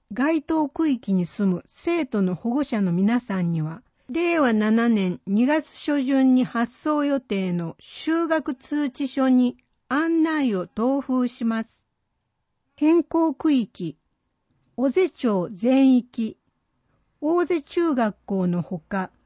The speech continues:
生駒南中学校への就学が認められるように変更。一部町の一部、竜田川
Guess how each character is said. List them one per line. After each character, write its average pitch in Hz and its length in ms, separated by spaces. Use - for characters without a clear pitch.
生 359 120
駒 240 340
南 285 420
中 294 320
学 202 320
校 180 280
へ 175 100
の 170 280
就 320 440
学 294 280
が 262 140
認 233 300
め 269 140
ら 247 180
れ 240 120
る 208 120
よ 180 220
う 170 40
に 160 240
変 247 320
更。 208 500
一 254 300
部 349 180
町 220 340
の 170 240
一 254 320
部、 180 200
竜 262 320
田 330 180
川 226 260